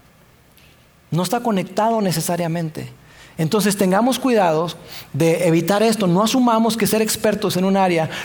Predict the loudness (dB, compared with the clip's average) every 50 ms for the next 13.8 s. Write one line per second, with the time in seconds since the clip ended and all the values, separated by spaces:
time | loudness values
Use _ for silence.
0 | -6 -4 -2 0 0 0 0 0 -2 -2 -2 0 0 0 0 -2 -4 -4 -6 -10
1 | -16 -20 -20 -20 -20 -20 -20 -10 -6 -4 -4 -2 -2 -2 -2 0 0 0 0 -2
2 | -2 -2 -2 -2 -2 -2 0 0 2 2 2 2 2 0 0 0 -2 -2 0 0
3 | 0 2 2 2 0 0 0 0 0 0 0 0 0 0 0 0 0 -2 -2 -2
4 | 0 0 0 0 0 0 0 0 0 0 0 -2 -2 -4 -4 -4 -4 -4 -6 -10
5 | -16 -20 -14 -10 -8 -6 -4 -2 -2 0 -2 -2 -4 -6 -10 -12 -16 -18 -20 -20
6 | -20 -20 -20 -16 -8 -4 -2 0 0 0 2 2 2 2 0 0 0 0 0 0
7 | 0 0 -2 -2 -2 -4 -4 -6 -10 -10 -6 -4 -4 -2 -2 0 0 0 0 0
8 | 0 -2 -2 -4 -8 -12 -16 -20 -10 -8 -6 -4 -2 -2 -2 0 -2 -2 -2 -4
9 | -6 -6 -10 -16 -18 -20 -20 -12 -6 -4 -2 0 0 2 2 2 2 0 0 0
10 | 0 -2 -4 -10 -16 -18 -18 -18 -16 -10 -6 -4 -2 -2 0 0 0 0 2 2
11 | 0 0 -2 -2 -4 -4 -2 -2 -2 0 0 0 0 0 0 0 0 0 -2 -2
12 | -2 -2 -2 -2 -4 -4 -4 -4 -4 -4 -4 -4 -4 -4 -4 -6 -10 -16 -18 -18
13 | -14 -8 -6 -4 -4 -2 -2 -2 -2 -2 0 -2 -2 -4 -4 -8